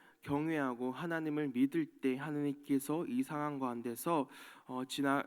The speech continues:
지나가게 해 주실 줄 믿습니다. 하나님께서 인도하시고 통치해 주시옵소서. 하나님께 모든 걸 이 시간 맡겨드립니다. 하나님, 통치해 주시옵소서.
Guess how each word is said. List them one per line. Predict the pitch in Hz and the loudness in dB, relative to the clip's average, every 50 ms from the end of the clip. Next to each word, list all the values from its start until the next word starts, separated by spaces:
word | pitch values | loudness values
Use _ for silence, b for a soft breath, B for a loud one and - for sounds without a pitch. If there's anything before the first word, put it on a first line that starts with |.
| - - - | -4 -12 -6
지나가게 | - 143 143 143 143 135 131 - 147 | -2 0 2 2 2 2 2 0 -2
해 | 139 143 165 160 147 | -2 0 -2 -2 -2
주실 | - - 143 131 - - - - | -2 -2 -2 -2 -2 -6 -10 -8
줄 | - 143 156 185 190 | -4 0 0 0 0
믿습니다. | - 123 110 - - - 147 139 120 104 - 117 110 110 | -2 -4 -6 -6 -6 -4 -2 -2 -2 0 0 0 -2 0
하나님께서 | 131 143 143 139 139 147 - 147 | 0 -2 -2 -2 -4 -4 -4 -2
인도하시고 | 139 135 139 135 143 135 127 127 123 - - - 180 220 254 277 B B B B B B | 0 0 0 0 0 -2 -2 -4 -6 -10 -4 0 0 2 0 0 B B B B B B
통치해 | - 143 151 147 - - - 160 156 | -4 -2 -2 -2 -4 0 2 2 2
주시옵소서. | 151 - 135 123 - - 120 120 - 123 117 - - 170 196 262 b b b b b b | 2 0 -4 -4 -2 -4 -4 -2 -2 -4 -4 -2 -2 -2 -4 -4 b b b b b b
하나님께 | - 160 151 151 139 156 | -2 0 0 2 2 0
모든 | 147 127 131 143 156 151 175 180 175 160 | 2 6 6 6 6 6 2 2 2 2
걸 | 160 160 156 139 - | 2 2 2 2 0
이 | 120 | -4
시간 | 131 - - 139 139 139 135 139 | -6 -4 -4 0 2 4 4 4
맡겨드립니다. | 131 117 120 - - 147 147 139 - 135 131 127 123 117 113 - 123 147 185 190 B B B B B | 2 0 -2 -2 0 0 0 2 0 0 0 0 -2 -2 -2 0 0 0 0 -2 B B B B B
하나님, | B 170 156 147 139 135 151 185 226 233 - | B 0 2 2 4 2 2 0 -2 -4 -2
통치해 | - 170 160 139 - 147 143 | -2 -2 -2 0 -2 -2 0
주시옵소서. | 139 139 131 - 131 117 - - 117 110 - 156 175 214 | 0 0 -2 0 -2 -4 -4 -6 -8 -6 -4 -4 -4 -4